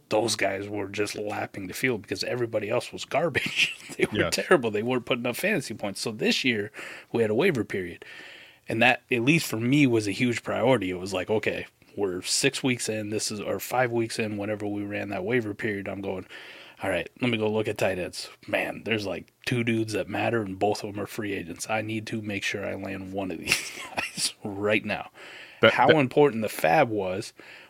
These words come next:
Speaker 1: or how important being able to acquire one of those guys, especially at tight end. Overall, the position's terrible, right? Like, you have Terrence Ferguson up here, great name, but you, you also have listed as fantasy points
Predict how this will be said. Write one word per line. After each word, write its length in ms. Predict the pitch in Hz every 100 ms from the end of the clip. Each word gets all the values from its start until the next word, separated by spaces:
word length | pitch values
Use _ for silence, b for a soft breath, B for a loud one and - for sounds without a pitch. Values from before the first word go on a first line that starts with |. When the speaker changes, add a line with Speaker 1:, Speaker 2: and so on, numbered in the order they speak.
| -
Speaker 1:
or 80 |
how 240 | 101 123 131
important 480 | 117 - 127 107 110
being 240 | 120 113
able 280 | 113 110 107
to 200 | - 104
acquire 460 | - - 143 127 104
one 180 | 95
of 40 | 95
those 200 | 92 101
guys, 300 | 98 98 98
especially 440 | 104 - 113 117
at 100 | 101
tight 220 | - 113 127
end. 240 | 151 117 - -
Overall, 480 | 156 185 117 151 147
the 100 | 113
position's 440 | 110 123 139 98 -
terrible, 360 | 165 113 92
right? 220 | 101 107
Like, 160 | - 110
you 160 | 131 135
have 160 | 101 -
Terrence 280 | - 110 98
Ferguson 460 | 156 151 110 101
up 140 | 98 -
here, 140 | 104
great 360 | 101 - 156 107
name, 360 | 131 165 113 - B B B B B -
but 160 | 104
you, 180 | 110 104 -
you 260 | - 113
also 240 | 117 120 110
have 220 | 110 110
listed 420 | 113 110 - 101
as 100 | 101
fantasy 440 | - 127 117 - -
points 440 | - 95 - -